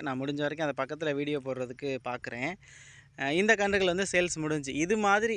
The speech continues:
ரெண்டு பல்லு, நாலு பல்லு தரத்துல நல்ல மாடுகள் நீங்க வாங்கணும் அப்படின்னு விருப்பப்பட்டீங்கன்னா, அஹ், கொஞ்சம் ஓரளவு ஸ்டேபிளான ரேட், ஒரு இருபத்தி ஐந்தாயிரம் கூட குறைச்சி இருக்கும். கன்றோட தரத்தை பொறுத்து ரேட்டு கூட குறைச்சி இருக்கும். அந்த ரேஞ்சில் நீங்க மாடு வாங்கணும்னு விருப்பப்பட்டிருந்தீங்கன்னா,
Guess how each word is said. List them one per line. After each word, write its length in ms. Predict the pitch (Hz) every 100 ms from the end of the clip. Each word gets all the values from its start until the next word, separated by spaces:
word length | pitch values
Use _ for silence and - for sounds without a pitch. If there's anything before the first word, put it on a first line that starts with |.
| -
ரெண்டு 300 | 147 165 160
பல்லு, 280 | 151 160 180
நாலு 300 | 170 147 151 147
பல்லு 220 | 151 170
தரத்துல 440 | 147 135 120 139 165
நல்ல 400 | 151 131 151 185
மாடுகள் 520 | 170 147 143 147 147 143
நீங்க 220 | 135 127
வாங்கணும் 460 | 127 139 147 147 143
அப்படின்னு 320 | 123 127 139
விருப்பப்பட்டீங்கன்னா, 720 | 131 135 135 123 120 117 123 175 - - - - -
அஹ், 180 | 165 170
கொஞ்சம் 340 | 190 196 190
ஓரளவு 420 | 175 180 180 185 190 - 156
ஸ்டேபிளான 540 | - 175 170 170 170
ரேட், 240 | 151 139 -
ஒரு 160 | 147 156
இருபத்தி 380 | 165 185 190 175
ஐந்தாயிரம் 460 | 165 160 160 165 156
கூட 200 | 165 156
குறைச்சி 320 | 147 151 -
இருக்கும். 420 | 143 135 - 151 208 -
கன்றோட 400 | 147 147 156 139
தரத்தை 340 | 131 139 147
பொறுத்து 340 | 139 139 -
ரேட்டு 240 | 170 139 139
கூட 180 | 135 127
குறைச்சி 280 | 127 - 127
இருக்கும். 340 | 113 123 151 - - - - - -
அந்த 140 | 180
ரேஞ்சில் 320 | 208 226 233
நீங்க 160 | 214 190
மாடு 240 | 175 190
வாங்கணும்னு 400 | 196 180 175 185
விருப்பப்பட்டிருந்தீங்கன்னா, 840 | 170 175 175 156 139 139 139 135 165